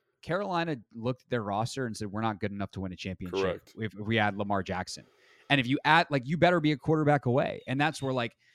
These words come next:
Speaker 1: it, does it make sense for Atlanta to pursue Lamar Jackson? Yes. But are they realistically a quarterback away? Probably not.
Speaker 2: Yeah.
Speaker 1: Carolina, certainly not a quarterback away. I know some folks down there think that they're pre-, they're a lot closer than maybe folks on the outside do 'cause their defense is pretty good.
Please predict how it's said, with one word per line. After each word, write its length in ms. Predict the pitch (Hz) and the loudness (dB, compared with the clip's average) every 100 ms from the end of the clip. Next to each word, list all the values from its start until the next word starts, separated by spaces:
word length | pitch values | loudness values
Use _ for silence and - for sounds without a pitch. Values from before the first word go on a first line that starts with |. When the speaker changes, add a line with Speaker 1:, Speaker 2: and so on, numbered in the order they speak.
| _ - | _ -10
Speaker 1:
it, 100 | 135 | 0
does 160 | 151 | 0
it 60 | 151 | 0
make 180 | 151 - | -2 -2
sense 260 | 143 160 | -2 -4
for 140 | - 165 | -4 -2
Atlanta 280 | 147 156 151 | 0 -2 -2
to 40 | |
pursue 360 | - 135 156 151 | -6 -6 -4 -4
Lamar 280 | 151 156 | -2 -2
Jackson? 440 | 147 151 156 170 156 | 0 0 -2 -6 -6
Yes. 300 | 110 123 - | 0 0 -2
But 100 | - | -2
are 20 | 127 | 0
they 160 | 123 | 2
realistically 580 | 117 147 151 147 165 165 | 4 4 4 0 -2 -2
a 60 | 143 | -2
quarterback 480 | 147 147 151 147 | -2 0 0 0
away? 340 | 139 127 185 165 | 0 0 0 -2
Probably 380 | - 143 226 220 | -8 -8 -6 -4
not. 280 | 180 208 101 | -2 -2 -2
Speaker 2:
Yeah. 280 | 95 92 87 | -2 -4 -4
Speaker 1:
Carolina, 520 | - 196 180 135 185 190 | 0 0 2 0 0 -4
certainly 440 | - 156 180 147 | 0 0 0 -2
not 160 | 120 110 | 0 -2
a 20 | |
quarterback 520 | 104 120 110 104 104 107 | -2 -4 -2 -2 -4 -4
away. 200 | 101 95 | -6 -4
I 100 | 117 | -2
know 120 | 147 | -2
some 240 | - 127 | 0 -2
folks 260 | 131 135 - | 0 -2 0
down 200 | 131 117 | -2 0
there 200 | 107 120 | 0 -2
think 220 | - 117 | -2 -8
that 100 | 101 | -6
they're 120 | 113 | -6
pre-, 260 | 110 - 113 | -6 -4 -4
they're 140 | 117 117 | -2 -2
a 40 | |
lot 240 | 98 110 - | 0 -2 -2
closer 320 | 110 101 104 | -6 -6 -8
than 120 | 92 | -8
maybe 280 | 98 92 90 _ - | -8 -10 -16 _ -6
folks 220 | 101 - | -6 -6
on 80 | 98 | -8
the 120 | 85 | -2
outside 400 | 90 - 139 135 | -4 0 0 0
do 180 | 139 139 | -4 -4
'cause 340 | - - - | -8 -20 -4
their 100 | 117 | -4
defense 420 | 104 113 117 113 | 0 0 0 -2
is 80 | 104 | -4
pretty 280 | - 113 110 | -2 0 0
good. 360 | 92 104 104 | -2 0 0